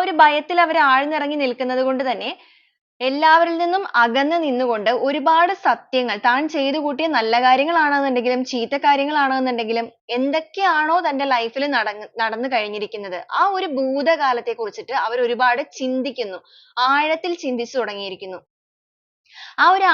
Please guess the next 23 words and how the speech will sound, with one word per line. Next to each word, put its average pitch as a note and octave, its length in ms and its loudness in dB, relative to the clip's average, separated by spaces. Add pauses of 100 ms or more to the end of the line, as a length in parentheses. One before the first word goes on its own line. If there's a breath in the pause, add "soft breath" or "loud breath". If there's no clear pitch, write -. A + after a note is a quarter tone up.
ആഴത്തിലേക്കുള്ള D#4 680 0 (140)
ചിന്തയിലൂടെ B3+ 680 2
അവർ B3+ 100 -2 (120)
മനസ്സിലാക്കുന്ന C4 640 -2
ഒരു D4+ 60 -4 (100)
കാര്യങ്ങൾ A#3+ 320 2
എന്ന് C4 160 -2
പറയുന്നത് A3+ 380 -2 (160)
അവരെന്താണ് C4+ 800 2
നിങ്ങളുടെ C4+ 300 -2 (100)
ബന്ധത്തിൽ A3+ 300 -6 (140)
ചെയ്തത് G#3+ 340 -4
അല്ലെങ്കിൽ A3+ 300 -6
നിങ്ങളോട് C#4 460 0
അവരെന്താണ് B3 520 -2 (100)
ചെയ്തത് G#3 280 -6 (140)
അത് B3 180 -4
തന്നെയാണ് C#4+ 400 -2
അവരുടെ C4 240 -4 (100)
ലൈഫിലേക്ക് A3 500 -6 (420 loud breath)
അവർക്ക് E4 280 -2
തിരിച്ചു C4+ 360 -4
ലഭിച്ചിരിക്കുന്നത്. G3 680 -6